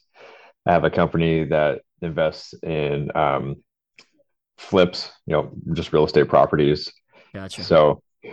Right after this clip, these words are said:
Speaker 1: kind of all over the place. So, you know, I do have a lot, a lot of free time, um, depending on the time of year. So, um, yeah, it's, uh, it's always, it's always tough to explain to someone what I do, 'cause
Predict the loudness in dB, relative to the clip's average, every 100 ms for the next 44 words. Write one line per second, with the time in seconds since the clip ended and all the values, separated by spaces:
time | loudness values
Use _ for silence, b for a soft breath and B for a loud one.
0 | B 6 8 10 10 8 6 4 2 2
1 | 2 0 0 0 -4 -4 -2 -2 -2 0
2 | 0 0 -2 -2 -4 _ _ _ -8 -6
3 | -6 -10 -8 -6 -4 -4 -6 -8 -8 -4
4 | -4 -6 -10 -14 _ _ _ -6 -2 -2
5 | -2 -4 -4 -4 -4 -2 0 -2 -4 B
6 | _ _ -4 0 2 0 -4 -14 -8 -4
7 | -4 -4 -6 -10 -16 _ _ _ _ _
8 | _ _ _ 4 4 2 -6 _ _ _
9 | -8 -8 -2 2 4 2 -2 _ _ b
10 | b b b b 0 0 4 6 6 4
11 | 4 4 4 0 0 -4 -2 -2 -2 -6
12 | -6 -6 -4 -6 -6 -6 -6 -8 -8 -8
13 | -8 -12